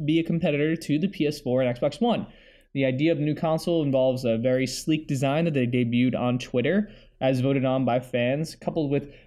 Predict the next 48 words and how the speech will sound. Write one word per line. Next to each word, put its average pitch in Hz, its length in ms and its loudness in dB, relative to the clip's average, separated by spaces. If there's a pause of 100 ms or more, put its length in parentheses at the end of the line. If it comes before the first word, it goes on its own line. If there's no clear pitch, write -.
(120)
virtual 202 460 0
reality-based 180 880 2
box 151 580 -2 (120)
and 170 280 -2
competitive 170 500 0
specs - 460 -2
to 156 280 0
what 139 180 0
you'd 139 120 0
expect 131 440 -2
in 135 160 -4
any 131 400 -2
current 156 360 -2
generation 127 560 -2
console. 143 560 -4 (400)
Now, 135 180 0
the 135 60 0
funny 170 260 0
thing 160 220 -2
about 135 420 0
this 170 460 0
is 131 220 -6
that 135 360 0 (920)
none 180 100 4
of 247 80 2
this 262 160 2
is 180 160 2
real. 143 480 2
They're 156 100 2
moving 208 300 4
forward 202 280 2
with 202 80 0
the 196 60 0
project. 202 440 2
The 151 80 -2
studio 180 240 0
is 156 100 2
moving 147 220 2
forward, 160 440 2
but 135 200 4
it's 135 260 -4
not 135 220 0
gonna 123 100 -2
hit 131 140 -6
the 120 80 -6
shelves 107 340 -2
anytime 120 360 -2
soon. 123 720 -2